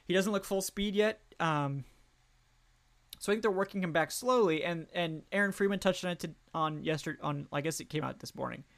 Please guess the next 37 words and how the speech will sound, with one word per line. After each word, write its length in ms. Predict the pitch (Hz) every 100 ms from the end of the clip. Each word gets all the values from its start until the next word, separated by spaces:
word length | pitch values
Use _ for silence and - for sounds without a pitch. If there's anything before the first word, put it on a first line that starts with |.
| _
his 160 | 151 139
pod 280 | 156 143
from 200 | 135 147
yesterday 360 | 147 135 135 131
that 140 | 123 -
came 160 | 139
out 120 | 139
this 120 | - -
morning. 220 | - - _ - - - -
Um, 380 | - 156 147 131 - _ _
Mike 180 | - 208
Ford 260 | 208 220 220
is 140 | 165
gonna 240 | - 196 165
make 240 | 156 151
this 220 | 151 -
roster 560 | 139 123 - 143 123 120 _ _ _ -
as 280 | 143 139 139
a, 100 | 135 -
a 80 | 165
key 240 | - 170
special 420 | 147 147 147 170
teamer, 440 | 156 185 190 208 220
and 100 | 160
I 80 | 160
think 260 | 165 185
they 140 | - 170
want 320 | 151 156 147
him 180 | 151 147
to 160 | -
be 340 | 143 151 143 135 - - -
their 160 | - 147
primary 1000 | 139 - 151 143 143 139 135 127 127 123 - _ _ _ _ _ _ _ _ _ -
backup 500 | 147 151 - 208 - -
in 140 | 202
the 80 | 220
slot, 420 | - 214 220 -